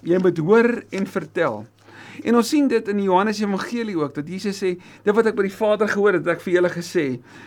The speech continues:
So nou kom Johannes en die Here sê, "Ek wil vir jou wys wat lê voor." En voordat hy kom by wat voor lê, en wat voor lê is die oordeel oor die wêreld,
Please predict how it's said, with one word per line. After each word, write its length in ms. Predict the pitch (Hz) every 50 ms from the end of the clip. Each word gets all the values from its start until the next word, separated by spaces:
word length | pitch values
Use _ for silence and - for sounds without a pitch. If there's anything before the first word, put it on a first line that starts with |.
| - -
So 160 | - - 165
nou 200 | 151 156 170 180
kom 440 | - - 202 202 196 196 185 180 180 -
Johannes 380 | - 170 165 160 156 147 139 151
en 60 | 147
die 80 | 143
Here 120 | 147 151 160
sê, 260 | 151 165 160 151 151
"Ek 300 | - - - - - -
wil 100 | 202 175
vir 120 | 170 196
jou 100 | 190 190
wys 240 | 175 170 151 143 - -
wat 160 | 151 147 -
lê 140 | 151 156 147
voor." 300 | - - 151 135 123 - - - - - - - - -
En 180 | - 196 202 196
voordat 380 | 185 - 262 269 285 294 285 -
hy 100 | 277 302
kom 260 | - - 233 233 220
by 100 | 214 202
wat 200 | 185 180 185 185
voor 260 | - 190 180 170 156
lê, 220 | 135 120 98 - 120 - _ _ _ _ _ _ _ _ _ _ _ _ _ _ -
en 120 | 170 180 170
wat 200 | 175 170 170 -
voor 200 | - 196 214 208
lê 140 | 196 190
is 100 | 185 175
die 140 | 180 165 151
oordeel 360 | 143 156 160 165 185 202 196
oor 80 | 196 202
die 120 | 202 190
wêreld, 580 | 170 143 127 127 135 135 147 165 - - _ _